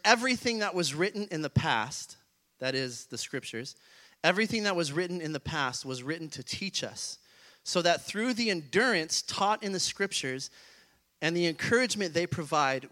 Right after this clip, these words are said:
we might have hope." The book of Ruth shows us that we can have hope. Because I can pretty much guarantee that none of us have it as bad as this family did.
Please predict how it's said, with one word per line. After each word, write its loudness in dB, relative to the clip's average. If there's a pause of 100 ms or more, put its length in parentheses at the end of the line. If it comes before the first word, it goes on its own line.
(100)
we -2
might -4
have -6
hope." -14 (2000)
The -4
book -4
of -12
Ruth -6
shows -8
us -14 (400)
that -14
we -10
can -16
have -14
hope. -14 (2250)
Because -8
I -4
can -12
pretty -10
much -8
guarantee -8
that -8
none -6
of -6
us -10 (380)
have -4
it -6
as -10
bad -6
as -16
this -14
family -16
did. -18